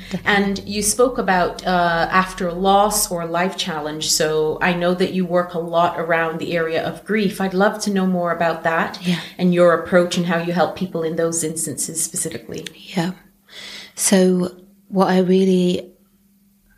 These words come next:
Speaker 1: am interested in is us reclaiming grief
Speaker 2: Mm-hmm.
Speaker 1: as a natural process, one that when we allow ourselves to flow through it in the way that is appropriate for us,
Speaker 2: Mm-hmm.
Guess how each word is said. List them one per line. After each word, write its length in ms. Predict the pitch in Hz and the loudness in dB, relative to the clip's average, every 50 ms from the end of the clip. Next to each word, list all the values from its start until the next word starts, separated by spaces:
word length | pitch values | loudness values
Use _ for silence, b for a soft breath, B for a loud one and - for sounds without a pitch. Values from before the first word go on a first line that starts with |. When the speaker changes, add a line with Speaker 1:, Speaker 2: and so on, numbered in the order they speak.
| _ _ | _ _
Speaker 1:
am 180 | 185 175 170 165 - | 2 2 2 2 2
interested 720 | - 175 170 175 175 - - 185 180 - - 170 160 - | 2 2 2 2 0 0 -2 -2 -2 0 0 0 2 2
in 240 | 156 165 160 - - | 2 2 2 0 0
is 280 | - - 160 156 160 - | -2 0 0 0 0 0
us 280 | - 165 165 - - - | -2 -2 -2 -4 -2 0
reclaiming 760 | 175 170 170 - - - 175 175 175 175 170 165 170 170 160 - | 0 0 0 -2 -2 0 0 2 2 2 2 2 0 -2 -4 -6
grief 460 | - 151 139 139 160 - - - - - - _ B B B | -6 -4 -4 -4 -4 -6 -10 -14 -16 -18 -20 _ B B B
Speaker 2:
Mm-hmm. 260 | 180 185 170 185 185 190 B B B B - | -10 -8 -6 -6 -6 -6 B B B B -4
Speaker 1:
as 360 | - 151 156 156 156 147 - - - | -2 0 2 2 0 -2 -2 -2 0
a 80 | 156 | 2
natural 420 | 165 175 175 185 - - - 202 180 | 2 2 2 0 -2 -2 0 0 0
process, 800 | 180 - - 165 156 160 - - 208 208 220 214 - - - - B B B B B B B B B | 0 0 0 0 0 0 -2 -2 0 -2 -2 -2 -6 -10 -10 -14 B B B B B B B B B
one 240 | - 180 180 170 170 | 0 2 2 4 2
that 140 | 165 160 - | 2 0 0
when 160 | 175 165 165 | 0 0 2
we 120 | 165 165 165 | 2 2 2
allow 380 | 165 165 165 160 165 170 170 | 2 2 2 2 2 0 0
ourselves 460 | 170 160 156 - - 165 156 143 - | 0 -2 -4 -4 -4 -4 -4 -4 -4
to 200 | - - - - | -4 -2 -2 -2
flow 360 | 165 - - - 175 165 165 160 | -2 -2 0 0 2 2 2 0
through 340 | 165 - - 190 185 185 | -2 -2 0 2 4 4
it 260 | 190 180 175 - - - | 6 4 4 2 2 2
in 200 | 170 165 165 165 | 2 4 4 4
the 80 | 165 | 2
way 200 | 156 165 160 160 156 | 2 2 0 0 0
that 180 | 170 160 - | 0 0 -2
is 120 | 156 156 170 | -2 -2 -4
appropriate 680 | 160 - - - 175 165 165 165 - - 160 147 - - | -4 -6 -4 -2 -2 -2 -2 -2 -2 -2 -2 -2 -2 -6
for 80 | - - | -8 -4
us, 400 | - 160 175 196 - - - - | -2 -2 -2 -2 -4 -6 -6 -6
Speaker 2:
Mm-hmm. 240 | 190 185 B 180 185 | -8 -8 B -8 -10